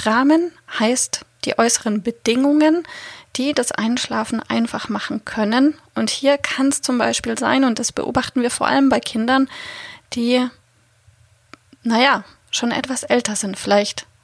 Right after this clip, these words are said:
achtzehn Monate, zwanzig Monate, zwei Jahre oder älter. Das heißt, diese Kinder wissen ganz genau,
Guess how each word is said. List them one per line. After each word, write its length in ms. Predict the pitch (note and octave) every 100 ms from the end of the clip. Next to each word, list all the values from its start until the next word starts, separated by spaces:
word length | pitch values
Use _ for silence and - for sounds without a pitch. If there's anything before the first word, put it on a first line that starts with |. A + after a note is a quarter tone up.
| _
achtzehn 380 | A3 - - A3+
Monate, 440 | A3+ A#3 A3+ A#3
zwanzig 420 | - - G#3 A3+ A3+
Monate, 500 | A3+ A3+ A3+ A#3 A#3 - - - -
zwei 240 | - G#3+
Jahre 420 | A3 A3 B3 B3+
oder 260 | - G3+ -
älter. 400 | F#3+ F#3 - C#4+ - - - -
Das 160 | - A3
heißt, 360 | C#4+ D#4 - -
diese 260 | C4+ D4 C#4+
Kinder 420 | - B3+ C#4 B3+
wissen 300 | A3+ - A#3+ -
ganz 480 | F#4 F#4+ D4 - -
genau, 460 | G#3 F#3 F3+ F3